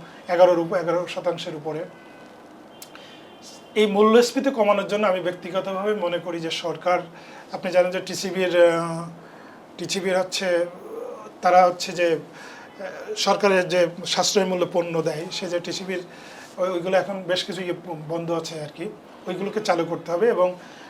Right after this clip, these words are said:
আপনি জানেন যে সাম্প্রতিক সময়ে সরকার যে একশোটি পণ্য সেবার উপরে, আহ, ভ্যাটের, ভ্যাট বাড়িয়েছিল, কিছু অবশ্যই কিছু পণ্যের উপরে ভ্যাট ক-, কমিয়েছে সরকার ইতিমধ্যে।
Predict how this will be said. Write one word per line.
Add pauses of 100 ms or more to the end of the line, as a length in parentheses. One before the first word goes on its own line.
(120)
আপনি
জানেন
যে
সাম্প্রতিক
সময়ে
সরকার
যে (540)
একশোটি
পণ্য
সেবার
উপরে,
আহ, (100)
ভ্যাটের, (600)
ভ্যাট
বাড়িয়েছিল, (300)
কিছু
অবশ্যই (420)
কিছু
পণ্যের
উপরে
ভ্যাট
ক-,
কমিয়েছে
সরকার
ইতিমধ্যে।